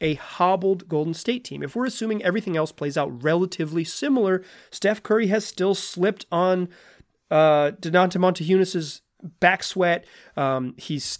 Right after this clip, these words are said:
he's still gonna miss the first couple games of the series, the first two games of the series. The Blazers could have won either of those games, and for my money,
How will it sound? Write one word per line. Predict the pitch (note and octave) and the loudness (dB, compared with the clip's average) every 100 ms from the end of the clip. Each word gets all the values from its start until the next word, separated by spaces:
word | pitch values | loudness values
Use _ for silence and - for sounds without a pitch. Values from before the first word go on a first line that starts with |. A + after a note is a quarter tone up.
| - | -10
he's | - D3 | -8 -8
still | - F#3+ F#3 | 0 4 4
gonna | F#3 | 4
miss | D#3+ E3+ F3+ | 4 2 0
the | E3+ | -4
first | - F3 - | -2 -2 -2
couple | F3 E3+ | -4 -2
games | D#3 D#3+ D#3 | -2 -2 -2
of | |
the | D3+ | -6
series, | C#3+ D#3 D3+ | -4 -2 -2
the | C#3+ | -2
first | C3+ D#3 | -4 -4
two | D3+ | -4
games | C#3+ D3+ | -2 -4
of | C#3+ | -4
the | C#3+ | -8
series. | - D#3 | -6 -4
The | D3+ | -2
Blazers | D#3 A3+ A3+ G3+ | 0 0 0 -6
could | - A#3+ A#3 | -6 -4 0
have | A3 | 0
won | E3 F3 F#3+ | 0 0 0
either | A3+ B3 D#4+ | -2 -4 -2
of | A3 | -2
those | D3 D3 D3 | -2 -4 -4
games, | C3+ C#3 F3 - - | -6 -6 -8 -12 -4
and | F3 | -2
for | E3 F#3 | 2 2
my | E3+ G#3 F4 | 2 2 2
money, | C4+ A3+ C#4 F3 | 4 4 2 0